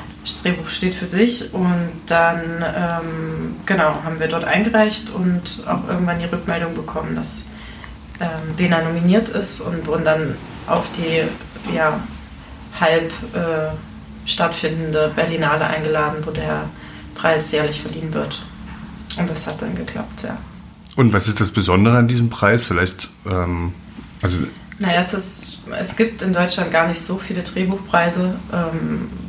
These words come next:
Speaker 1: beziehungsweise ich kenne jetzt noch Emden zum Beispiel vom Filmfestival, aber es ist schon,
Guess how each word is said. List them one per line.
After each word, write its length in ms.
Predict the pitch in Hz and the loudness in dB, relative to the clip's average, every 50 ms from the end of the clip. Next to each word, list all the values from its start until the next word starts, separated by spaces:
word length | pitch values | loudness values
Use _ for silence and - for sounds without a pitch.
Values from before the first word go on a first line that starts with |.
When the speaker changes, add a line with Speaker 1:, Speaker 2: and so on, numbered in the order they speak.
| - - | -8 -6
Speaker 1:
beziehungsweise 760 | 190 180 - - 175 170 170 - - 165 156 156 156 156 151 - - | -4 -2 0 0 0 0 -2 -2 0 0 0 0 0 -2 -2 -4 -6
ich 200 | - - - - | -8 -8 -8 -4
kenne 160 | - 170 160 | -4 -2 -2
jetzt 160 | 156 156 - - | -2 -2 -4 -4
noch 100 | 160 - 160 | -4 -2 2
Emden 340 | 180 180 202 196 196 196 185 | 4 4 4 4 2 2 0
zum 180 | - - 185 | 2 2 2
Beispiel 340 | 175 175 175 175 - - 180 | 2 2 2 0 0 -2 -4
vom 180 | - - 175 175 | -2 -2 -4 0
Filmfestival, 720 | - 185 190 190 185 190 180 180 - - 175 175 175 170 | 2 2 2 2 2 2 0 0 -2 -2 0 0 2 4
aber 200 | 165 165 160 165 | 4 2 2 2
es 80 | 165 - | 0 0
ist 60 | - | 2
schon, 180 | 180 180 180 | 2 2 2